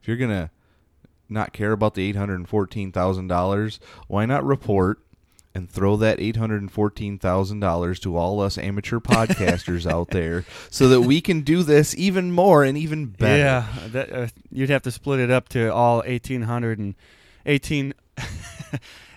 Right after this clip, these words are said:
Speaker 2: eight hundred fourteen thousand amateur podcasts out there, and then we'd
Speaker 1: Hey,
Speaker 2: only get,
Speaker 1: that's a
Speaker 2: we get
Speaker 1: thousand
Speaker 2: a thousand,
Speaker 1: bucks.
Speaker 2: I'd take it,
Speaker 1: <laughs>
Speaker 2: but
Speaker 1: I'll take it.
Speaker 2: <laughs>
Speaker 1: All right, and on to the most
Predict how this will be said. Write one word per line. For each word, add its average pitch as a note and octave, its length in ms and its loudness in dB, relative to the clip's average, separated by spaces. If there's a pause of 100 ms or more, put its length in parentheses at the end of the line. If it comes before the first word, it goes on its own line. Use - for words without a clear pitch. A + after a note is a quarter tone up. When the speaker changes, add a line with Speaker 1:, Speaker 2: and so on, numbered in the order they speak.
(380)
Speaker 2:
eight D#3+ 120 8
hundred D3+ 300 6
fourteen D3 440 2
thousand C3+ 400 4
amateur B2+ 380 -2
podcasts A#2 680 -2
out F#2 180 -6
there, F#2 160 -8 (520)
and A#2+ 140 0
then A#2+ 120 2
we'd A#2+ 80 2
Speaker 1:
Hey, B2+ 60 2
Speaker 2:
only B2 180 2
get, A#2+ 120 -2
Speaker 1:
that's A2 180 -2
a D3+ 40 0
Speaker 2:
we D#3+ 80 4
get - 80 8
Speaker 1:
thousand D3+ 160 8
Speaker 2:
a - 40 -4
thousand, C#3+ 340 8
Speaker 1:
bucks. A#2+ 80 2
Speaker 2:
I'd B2+ 100 -4
take C#3 220 -4
it, A#2 140 -6 (160)
Speaker 1:
<laughs> D#3+ 160 0
Speaker 2:
but A2 220 0 (540)
Speaker 1:
I'll A2 140 0
take D#3+ 280 2
it. G#2+ 160 0 (380)
Speaker 2:
<laughs> G#2+ 340 -16
Speaker 1:
All A2 240 -2
right, G2 320 0
and G#2+ 200 -4
on B2+ 260 2
to B2 160 0
the A#2 200 0
most A#2+ 640 2